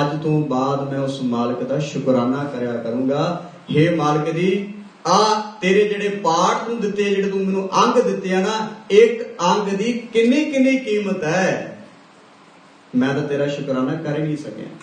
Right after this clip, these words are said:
ਇੱਕ ਅੰਗ ਦੀ ਕਿੰਨੀ ਕਿੰਨੀ ਕੀਮਤ ਹੈ, ਤੇ ਤੂੰ ਇਹ ਸਮੁੱਚਾ ਸਰੀਰ ਮੈਨੂੰ ਇੰਨਾ ਸੋਹਣਾ ਬਣਾ ਕੇ ਦਿੱਤਾ, ਪਰ ਫਿਰ ਮੈਂ ਨਸ਼ੁਕਰਾ, ਹੇ ਵਾਹਿਗੁਰੂ, ਤੇਰਾ ਸ਼ੁਕਰ ਨਹੀਂ ਕਰਦਾ।"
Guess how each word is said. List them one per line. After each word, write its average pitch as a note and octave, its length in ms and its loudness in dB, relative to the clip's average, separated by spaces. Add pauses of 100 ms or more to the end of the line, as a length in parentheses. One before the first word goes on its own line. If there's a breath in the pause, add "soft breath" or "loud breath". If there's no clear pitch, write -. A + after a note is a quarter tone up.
(1600)
ਇੱਕ - 340 4
ਅੰਗ G#3 220 2
ਦੀ B3+ 200 0
ਕਿੰਨੀ B3 340 2
ਕਿੰਨੀ D4 260 0
ਕੀਮਤ C4 400 2
ਹੈ, G3+ 440 -2 (1400)
ਤੇ F#3+ 100 4
ਤੂੰ B3 340 4
ਇਹ C4 120 10
ਸਮੁੱਚਾ B3 520 4
ਸਰੀਰ G#3+ 440 0
ਮੈਨੂੰ A#3+ 140 -2
ਇੰਨਾ A#3 180 2
ਸੋਹਣਾ A3+ 380 0
ਬਣਾ E3+ 300 -2 (100)
ਕੇ F#3+ 80 0
ਦਿੱਤਾ, G3 300 0
ਪਰ F#3 300 0
ਫਿਰ F#3+ 260 0
ਮੈਂ G#3 340 2 (360)
ਨਸ਼ੁਕਰਾ, D#3+ 840 2
ਹੇ F#3 160 4
ਵਾਹਿਗੁਰੂ, F3 340 2
ਤੇਰਾ E3+ 220 -4
ਸ਼ੁਕਰ D3+ 300 -6
ਨਹੀਂ C3 200 -6
ਕਰਦਾ।" A2 260 -6